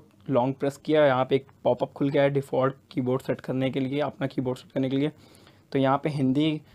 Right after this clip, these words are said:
Gboard और Google वॉइस टाइपिंग Grammarly, तो मैंने Grammarly यहाँ पे सेट कर लिया, आप देख सकते हैं। और मैंने सेट करने के यहाँ पर मैं अपना, यहाँ पे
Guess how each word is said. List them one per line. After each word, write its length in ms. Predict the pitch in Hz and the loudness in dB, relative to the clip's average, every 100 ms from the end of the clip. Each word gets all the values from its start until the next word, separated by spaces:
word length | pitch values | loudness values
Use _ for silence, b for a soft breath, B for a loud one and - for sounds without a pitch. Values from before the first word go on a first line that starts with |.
| b 139 | b 0
Gboard 540 | 131 139 135 143 151 - B B - | 4 6 6 4 2 -4 B B -2
और 240 | 123 127 | 2 2
Google 340 | 127 127 143 139 | 2 2 4 6
वॉइस 400 | 135 143 - - _ | 6 6 0 -14 _
टाइपिंग 480 | 139 131 131 151 160 | 2 2 2 0 0
Grammarly, 580 | - 131 123 127 127 135 | 2 2 4 2 2 0
तो 80 | 135 | 0
मैंने 240 | 131 131 | 0 0
Grammarly 360 | 139 127 127 131 | 0 -2 -2 0
यहाँ 160 | 139 131 | 0 -2
पे 60 | |
सेट 180 | - 131 | -4 -2
कर 120 | - | 0
लिया, 160 | 131 131 | 2 2
आप 100 | 123 | 0
देख 120 | 131 | -4
सकते 280 | - - 143 | -6 -8 -2
हैं। 200 | 135 151 b b b b - | -2 -2 b b b b -2
और 280 | 123 123 - | 0 0 -2
मैंने 120 | 127 | -4
सेट 200 | 131 135 | -2 -6
करने 200 | - 139 | -2 0
के 60 | 139 | 0
यहाँ 120 | 127 | 0
पर 140 | - | 0
मैं 160 | 135 135 | 0 0
अपना, 300 | 131 139 135 | 0 0 0
यहाँ 280 | 131 127 135 | 0 0 0
पे 160 | 135 | 0